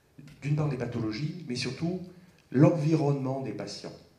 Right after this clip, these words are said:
Il a parlé des pathologies, il a parlé des handicaps, des patients, et il a fait en sorte de pouvoir répondre à toutes les questions potentielles de gens qui n'étaient pas du domaine. Ensuite, il y a eu des discussions, des échanges entre les acteurs de différents groupes.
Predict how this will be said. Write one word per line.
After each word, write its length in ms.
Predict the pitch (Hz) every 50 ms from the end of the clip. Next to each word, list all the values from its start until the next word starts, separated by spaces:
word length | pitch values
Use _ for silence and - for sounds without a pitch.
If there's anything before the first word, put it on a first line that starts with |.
| _ _ _ _ _ _ _ _ _ _ _ _ - - - -
Il 60 | - -
a 40 |
parlé 260 | - 107 95 104 104 104
des 120 | 101 101
pathologies, 500 | 104 107 - 120 113 117 117 113 135 147
il 80 | 127 113
a 40 |
parlé 280 | 107 110 107 104 110 110
des 100 | 107 107
handicaps, 580 | 107 107 104 95 - - 113 113 117 117 - -
des 120 | 113 117
patients, 460 | 110 107 104 - - - 127 147 143 127
et 60 | 120
il 80 | 113 107
a 40 | 104
fait 140 | - 120
en 80 | 120 113
sorte 300 | 113 - - 139 143 -
de 60 | 123
pouvoir 280 | 113 - - 117 113 -
répondre 500 | 127 123 127 127 135 156 - 139 - - - - - - - - -
à 80 | 208 -
toutes 260 | - - 247 233 185
les 100 | 156 147
questions 280 | 135 127 - - 120
potentielles 520 | - - - 101 95 - - - 143 151 139
de 40 | 120
gens 160 | - 143 151
qui 140 | - - 117
n'étaient 220 | 104 - - -
pas 100 | - 117
du 120 | 113 104
domaine. 320 | 101 95 - - - - - - - - - _ - - _ - - - - - - - - - - - _ _ _ _ _ _ _ _ _ _ _ _ _ _ _
Ensuite, 640 | - 147 147 - 165 170 156 151 - - - - - - -
il 160 | 127 131 127
y 80 | 135 139
a 40 | 135
eu 460 | 139 143 143 143 135 127 117 - - -
des 100 | 113 113
discussions, 560 | 127 131 - - 127 117 - - 160 165 151
des 200 | 143 123 117 123
échanges 340 | 120 - - 135 - 151 135
entre 240 | 135 127 131 143
les 120 | 135 127 -
acteurs 260 | 113 113 120 156 151
de 80 | 151 120
différents 380 | 120 123 120 123 117 110 110 104
groupes. 280 | 101 95 98 - -